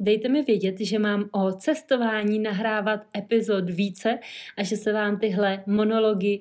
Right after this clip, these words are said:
líbí. Kromě toho tento měsíc najdete na Spotify, Apple Podcast, Google Podcast a všude tam, kde posloucháte podcasty, dva rozhovory. První rozhovor je s Maruškou a bavíme se o Jižní Koreji a o cestování s dětmi.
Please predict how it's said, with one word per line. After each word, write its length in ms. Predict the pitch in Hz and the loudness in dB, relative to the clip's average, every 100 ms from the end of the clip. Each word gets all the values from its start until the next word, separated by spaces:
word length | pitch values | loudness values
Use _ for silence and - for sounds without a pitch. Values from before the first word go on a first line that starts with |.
| - | -2
líbí. 540 | 208 196 175 170 208 - - - - | 0 2 0 -2 -4 -8 -16 -18 -2
Kromě 360 | 233 233 240 | 2 4 4
toho 260 | 240 233 233 | 2 0 0
tento 360 | 233 233 233 240 | 2 2 2 2
měsíc 480 | 226 226 220 - | 2 2 -4 -2
najdete 560 | 226 214 208 226 226 220 | 0 2 2 0 0 0
na 300 | 208 180 185 | 2 0 -2
Spotify, 840 | - 269 269 269 - 226 208 208 - | -2 -2 0 -2 -2 -2 0 -2 -2
Apple 200 | 202 233 | -2 0
Podcast, 640 | 214 214 208 190 185 - | -2 -2 -2 -2 -2 -2
Google 240 | 233 269 | 0 2
Podcast 580 | 262 240 - 208 202 190 | 0 -4 -2 -2 -2 -6
a 60 | 196 | -14
všude 280 | - 202 214 | -4 0 0
tam, 220 | 220 214 | 0 0
kde 140 | 220 | 0
posloucháte 760 | 214 202 - 226 226 247 240 240 | -2 -6 -2 -2 0 0 0 -2
podcasty, 840 | 233 202 190 214 208 202 - 247 240 - - | -4 -6 -2 -2 -2 -4 -4 -4 -4 -14 -6
dva 380 | 180 214 214 202 - | -2 0 0 -2 0
rozhovory. 640 | 196 196 240 285 294 285 - - _ _ - | 0 2 0 2 2 0 -8 -20 _ _ -2
První 260 | 302 285 254 | 4 4 4
rozhovor 440 | 233 233 226 214 | 2 2 2 2
je 180 | 190 185 | 2 0
s 120 | - | 2
Maruškou 720 | 240 294 285 - - 233 233 | 2 4 0 -4 0 4 4
a 200 | 233 202 | 2 -2
bavíme 460 | 185 202 202 214 208 | -2 -2 0 0 0
se 200 | 208 202 | -2 -2
o 140 | 185 | 0
Jižní 480 | 185 226 262 262 247 | 2 4 2 2 2
Koreji 460 | 233 214 202 196 196 190 | 2 2 2 2 -2 -4
a 280 | 185 180 | -6 -6
o 40 | 180 | -8
cestování 880 | - 262 254 - 233 220 202 180 170 | -2 -2 -2 -2 0 0 0 0 -2
s 60 | |
dětmi. 460 | 180 277 285 269 | -2 -4 2 0